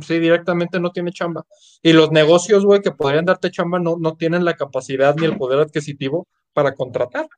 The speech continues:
También, pues, yo creo, güey, que, pues, los precios se están, no, se están levantando, güey, se están inflando de las viviendas que, pues, hacen menos,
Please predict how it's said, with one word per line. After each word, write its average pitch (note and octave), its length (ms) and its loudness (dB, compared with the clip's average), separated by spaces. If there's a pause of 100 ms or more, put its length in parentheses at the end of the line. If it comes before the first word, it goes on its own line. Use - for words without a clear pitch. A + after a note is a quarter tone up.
(960)
También, D#3 340 2
pues, F3+ 160 0
yo E3 160 2
creo, D#3+ 260 4
güey, D#3+ 220 -2
que, B2 460 -2 (760)
pues, D3+ 160 0
los C3+ 280 2
precios D3+ 400 -2
se E3 60 -4
están, C#3+ 320 -6
no, C#3+ 160 -4 (160)
se C#3+ 160 -14
están C3 260 -8
levantando, D3+ 640 -4
güey, D3+ 160 -2
se D#3 100 -20
están B2+ 180 -12
inflando D3 400 -6
de D3 80 0
las B2 140 0
viviendas C3 480 -12
que, D#3+ 120 -8
pues, C3+ 200 -10
hacen C3+ 220 -8
menos, C3 500 -6